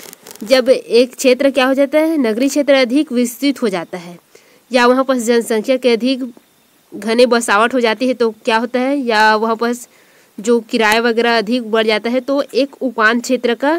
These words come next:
निर्माण होता है, जहाँ पर क्या होते हैं नगरीय विशेषता भी पाए जाते हैं और ग्रामीण विशेषता भी पाए जाते हैं।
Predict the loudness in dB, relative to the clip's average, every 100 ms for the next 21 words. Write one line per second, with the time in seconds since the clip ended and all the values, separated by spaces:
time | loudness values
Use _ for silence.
0 | -2 0 0 2 0 -2 -8 -8 -6 -4
1 | -4 -4 -2 -4 0 0 2 0 -2 -2
2 | -2 -2 -2 -2 -2 0 0 0 0 0
3 | 0 0 -2 0 -2 -2 -6 -6 -6 -8
4 | -8 -10 -8 -10 -12 -14